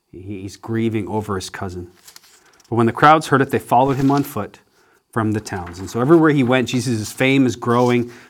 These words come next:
Crowds are following him. When he went ashore, he saw a great crowd and had compassion on them and healed their sick. Uh, so you see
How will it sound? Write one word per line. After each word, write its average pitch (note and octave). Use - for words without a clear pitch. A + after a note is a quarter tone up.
Crowds C3
are A#2
following G#2+
him. G#2
When C#3
he C3+
went E3
ashore, D#3+
he C#3+
saw B2
a A2+
great C#3+
crowd A2+
and A2
had A#2
compassion A2+
on A2
them F#2+
and A#2+
healed D#3
their B2
sick. -
Uh, A2
so -
you B2
see C3+